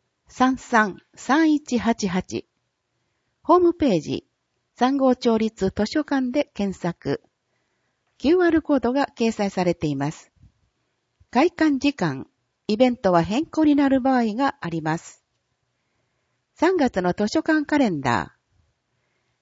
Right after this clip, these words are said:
ー。休館日。一日、八日、十五日、二十二日、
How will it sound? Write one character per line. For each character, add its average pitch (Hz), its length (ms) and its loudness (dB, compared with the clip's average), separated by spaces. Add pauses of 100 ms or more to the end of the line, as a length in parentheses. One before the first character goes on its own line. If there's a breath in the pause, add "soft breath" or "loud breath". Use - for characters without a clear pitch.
(100)
ー。 - 0 -
休 294 180 4
館 247 300 0
日。 220 220 -4 (1300)
一 262 260 2
日、 240 560 -2 (340)
八 277 320 4
日、 131 380 -4 (500)
十 233 300 0
五 240 160 4
日、 214 560 -4 (480)
二 226 180 0
十 285 260 4
二 269 160 2
日、 165 520 -4